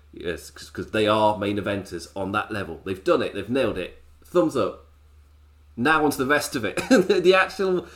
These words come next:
the, and I guess the wrestlers themselves, like Nikki Cross herself, is one of those people who just comes across as a generally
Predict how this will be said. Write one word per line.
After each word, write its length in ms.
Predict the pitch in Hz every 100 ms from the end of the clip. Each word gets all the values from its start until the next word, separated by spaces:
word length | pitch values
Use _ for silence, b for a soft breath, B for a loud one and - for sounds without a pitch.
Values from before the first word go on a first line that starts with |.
| B
the, 160 | - 180 - -
and 140 | 214
I 160 | 214 202
guess 260 | 220 214
the 180 | 180 180
wrestlers 420 | 196 220 196 185
themselves, 760 | 170 160 - 190 151 87 78 - b b b b
like 200 | 160 156
Nikki 200 | 190 185
Cross 300 | - 185 165
herself, 520 | 147 180 160 139 - - b b b b _ _ -
is 340 | 151 151 135
one 200 | 143 156
of 60 | 160
those 140 | 156
people 280 | 151 165 151
who 40 | 139
just 160 | 143
comes 240 | - 175 156
across 460 | - 170 165 -
as 380 | 131 117 - -
a 60 | 120 -
generally 720 | 139 139 135 131 120 104